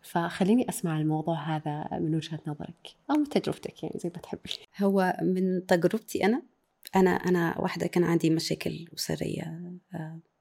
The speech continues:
Speaker 2: قوية، وحصل انفصال بين أهلي.
Speaker 1: أوكي.
Speaker 2: آه، ده خلاني أنا كنت متعلقة ببابا،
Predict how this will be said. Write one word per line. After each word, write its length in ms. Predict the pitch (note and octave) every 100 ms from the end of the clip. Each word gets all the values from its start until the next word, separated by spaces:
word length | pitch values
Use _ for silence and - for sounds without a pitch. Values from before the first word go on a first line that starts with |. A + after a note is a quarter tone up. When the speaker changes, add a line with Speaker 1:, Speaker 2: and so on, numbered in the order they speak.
| -
Speaker 2:
قوية، 440 | - D#3+ E3 F#3+ - - _ _ _ _ _ _ _ - -
وحصل 680 | E3+ E3 D#3 E3+ F#3 F3+ E3
انفصال 460 | E3 E3 - D#3 - -
بين 200 | - D#3+
أهلي. 320 | - D#3 E3 - _ _ _ -
Speaker 1:
أوكي. 300 | D#3+ E3 E3 _ _ _ _ _ - - _ _ _ _ _ _ -
Speaker 2:
آه، 160 | - -
ده 160 | - G3
خلاني 560 | G3 F3+ F#3 G#3+ A3 F#3
أنا 240 | F#3 F3+
كنت 340 | F3 E3 E3
متعلقة 600 | E3+ - - D#3+ D#3 -
ببابا، 340 | D#3 D#3 D#3